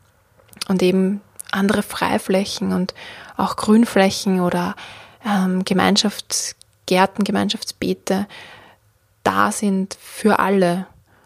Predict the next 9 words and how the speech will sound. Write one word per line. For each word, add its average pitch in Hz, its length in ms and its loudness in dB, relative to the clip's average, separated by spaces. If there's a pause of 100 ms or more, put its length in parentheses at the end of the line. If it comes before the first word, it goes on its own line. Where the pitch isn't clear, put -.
(480)
und 185 420 0
so 196 120 2
einfach 185 420 -2
auch 180 300 0
ein 175 520 -4 (180)
Austausch 180 760 -2
stattfinden 196 640 -2
kann. 185 420 0
Und - 180 -8